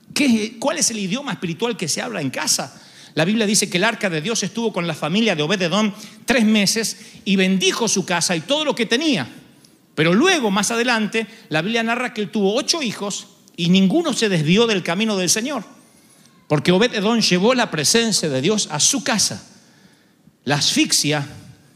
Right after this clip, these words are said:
hace que quieras vivir de domingo en domingo, como el saltamontes, de domingo en domingo,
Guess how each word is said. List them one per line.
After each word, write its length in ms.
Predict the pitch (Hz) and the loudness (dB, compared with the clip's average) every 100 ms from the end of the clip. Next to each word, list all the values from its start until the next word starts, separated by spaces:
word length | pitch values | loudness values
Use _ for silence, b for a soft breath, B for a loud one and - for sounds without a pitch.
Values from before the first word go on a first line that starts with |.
| _ - | _ -4
hace 320 | 175 - 196 | 0 0 0
que 200 | 185 160 | -6 -6
quieras 300 | - 202 170 | 0 2 2
vivir 420 | 160 196 202 - 131 | 2 2 0 -4 -4
de 140 | 156 | 0
domingo 420 | 160 208 285 247 | 2 2 2 2
en 80 | 226 | 2
domingo, 580 | 196 214 180 120 107 - - B B B _ | 4 4 6 6 4 2 -6 B B B _
como 200 | - 156 | -6 -2
el 60 | 143 | 0
saltamontes, 760 | 160 147 165 202 170 120 101 | 0 0 4 6 6 4 2
de 120 | 113 | 0
domingo 360 | 131 190 269 240 | 2 2 2 2
en 100 | 196 | 4
domingo, 600 | 190 233 208 175 180 185 | 4 6 6 4 2 -2